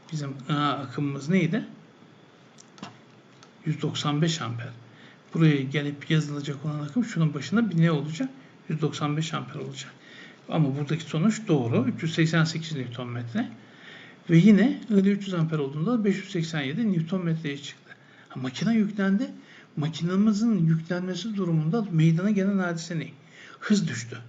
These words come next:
Bakın. Makinanın yüklenmesi sonucunda her bir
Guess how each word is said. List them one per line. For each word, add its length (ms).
Bakın. 220
Makinanın 600
yüklenmesi 580
sonucunda 720
her 320
bir 120